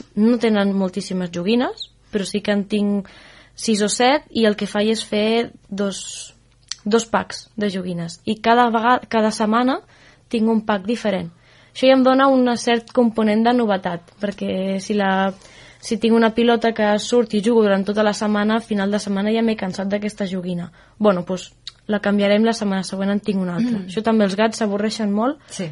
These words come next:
Speaker 1: Doncs quan més puguis dinamitzar les joguines, millor. I re, una estona al, al vespre hi dediquem mitja horeta a jugar, a jugar amb tots dos. I és re, agafar les joguines, el, els hi tires, també...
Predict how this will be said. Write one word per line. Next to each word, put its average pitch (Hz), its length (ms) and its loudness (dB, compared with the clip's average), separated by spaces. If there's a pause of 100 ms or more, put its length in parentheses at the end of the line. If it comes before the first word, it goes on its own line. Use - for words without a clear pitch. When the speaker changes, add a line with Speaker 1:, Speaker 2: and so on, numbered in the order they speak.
(140)
Speaker 1:
Doncs 214 200 2
quan 214 260 2
més 233 240 4
puguis 240 340 4
dinamitzar 214 540 2
les 202 160 2
joguines, 208 460 -2
millor. 180 320 -2 (960)
I 190 680 -2 (200)
re, 190 260 0
una 196 200 2
estona 196 380 -2
al, 190 180 0
al 196 160 -2
vespre 196 300 -2
hi 214 40 2
dediquem 190 520 0 (100)
mitja 190 260 -2
horeta 180 360 -2 (920)
a 220 100 2
jugar, 175 640 0
a 208 160 0
jugar 185 240 -2
amb 180 160 -4
tots 190 240 -4
dos. 175 240 -6 (760)
I 180 220 -6
és 170 140 -8 (680)
re, 185 200 -8
agafar 185 320 -4
les 175 160 -2
joguines, 220 480 0
el, 196 200 -2
els 185 200 -4
hi 175 80 -8
tires, 220 400 2
també... 190 480 -4